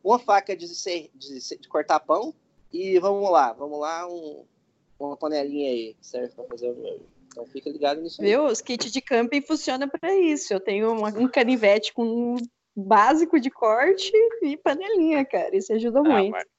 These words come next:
Speaker 3: kit de camping é um outro estilo de viagem, né? Agora ninguém vai levar um, <laughs> um fogareiro, essas coisas na
Speaker 2: Mas,
Speaker 3: mochila.
Speaker 2: o, não, o, o canivete que você usa no campo, você pode usar no hostel, cara. Ajuda muito. Às vezes
Speaker 3: Ah,
Speaker 2: eu
Speaker 3: não, não,
Speaker 2: não
Speaker 3: não.
Speaker 2: tinha
Speaker 3: Ok,
Speaker 2: uma,
Speaker 3: não.
Speaker 2: é,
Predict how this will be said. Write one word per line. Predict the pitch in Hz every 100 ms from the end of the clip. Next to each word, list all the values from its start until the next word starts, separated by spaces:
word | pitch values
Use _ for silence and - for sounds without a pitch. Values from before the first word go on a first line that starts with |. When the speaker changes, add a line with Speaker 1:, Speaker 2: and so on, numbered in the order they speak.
| _ _ _
Speaker 3:
kit | 113 113 -
de |
camping | 98 - 120 240 392 381
é | 294
um | 233 196
outro | 190 240 330
estilo | - - 220
de | 285
viagem, | 285 302 147 120 101 101
né? | 98 95 92 98
Agora | 104 104
ninguém | 107 117 170
vai | -
levar | - 226
um, | 220 214 190
<laughs> | 220 156 - - _
um | 175
fogareiro, | - 170 151 131 104 110 123 120 104
essas | 98 107 -
coisas | 104 101
na |
Speaker 2:
Mas, | 202 214 214
Speaker 3:
mochila. | 254 226
Speaker 2:
o, | 254
não, | 247 208 196
o, | 226 - _ -
o | - 226
canivete | 240 247 294 247 202 190 -
que | -
você | 220
usa | 208 226
no | 196
campo, | 202 247 262
você |
pode | 262 190 208
usar | 285 302
no | 453
hostel, | 539 403 392 453
cara. | 440 220 196
Ajuda | 214 190 247
muito. | 440 403 277 277
Às | 196
vezes | 175 196 240 -
Speaker 3:
Ah, |
Speaker 2:
eu | 294
Speaker 3:
não, | 269 226
não, | 202
Speaker 2:
não | 240
Speaker 3:
não. | 247
Speaker 2:
tinha | - 269 285
Speaker 3:
Ok, | 302 370
Speaker 2:
uma, | 480
Speaker 3:
não. | - - -
Speaker 2:
é, | 220 233 214